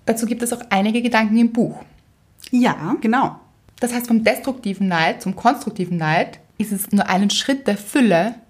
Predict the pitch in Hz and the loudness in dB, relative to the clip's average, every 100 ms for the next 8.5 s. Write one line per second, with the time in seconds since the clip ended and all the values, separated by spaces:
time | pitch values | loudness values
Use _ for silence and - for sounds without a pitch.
0 | _ - 190 - 175 - - _ _ _ | _ -8 -4 0 0 -2 -20 _ _ _
1 | _ _ _ _ 165 156 151 - - - | _ _ _ _ -6 -6 -6 -14 -14 -8
2 | 196 220 233 240 226 - 226 - 294 320 | 0 4 4 4 0 -4 -6 -2 0 0
3 | - 262 - 349 349 226 185 - - 190 | 2 0 0 -6 -4 -4 -4 -8 -6 -2
4 | 175 165 160 170 - 214 180 185 - - | -2 -2 -6 -12 -4 0 2 0 -4 -20
5 | - - - 220 262 254 - 240 240 220 | -16 -12 -6 0 0 0 0 0 2 2
6 | 240 202 156 170 175 185 - 190 247 - | 4 4 4 4 2 -6 -6 -4 -4 2
7 | 247 196 285 - _ 220 214 220 226 208 | 2 4 0 -6 _ -4 -2 2 2 0
8 | 214 277 311 339 392 | -2 -2 0 -2 -6